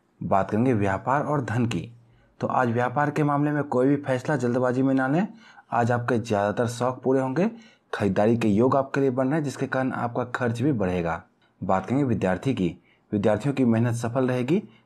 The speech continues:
तो मेहनत में किसी प्रकार की कोई कमी बिल्कुल ना रखें। स्वास्थ्य की बात करें तो आज आपके स्वास्थ्य में उतार चढ़ाव आ सकता है।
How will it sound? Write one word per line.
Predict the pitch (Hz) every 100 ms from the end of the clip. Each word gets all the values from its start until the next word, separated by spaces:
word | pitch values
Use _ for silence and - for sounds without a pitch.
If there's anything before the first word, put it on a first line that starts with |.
| -
तो | 117
मेहनत | 110 107 120
में | 127 117
किसी | 117 127
प्रकार | 117 117 113
की | 120 117
कोई | 117 110
कमी | 107 123 131
बिल्कुल | 95 87 127
ना | 107
रखें। | 90 82 - 82 76 _ _ - -
स्वास्थ्य | - - 110 -
की | 131
बात | 117 117
करें | 127
तो | 156
आज | 107 104
आपके | 104 120
स्वास्थ्य | 110 110 101 -
में | 151 185 - _ _
उतार | - 101 107
चढ़ाव | 110 107 107 -
आ | 92
सकता | 90 101 127
है। | 165 -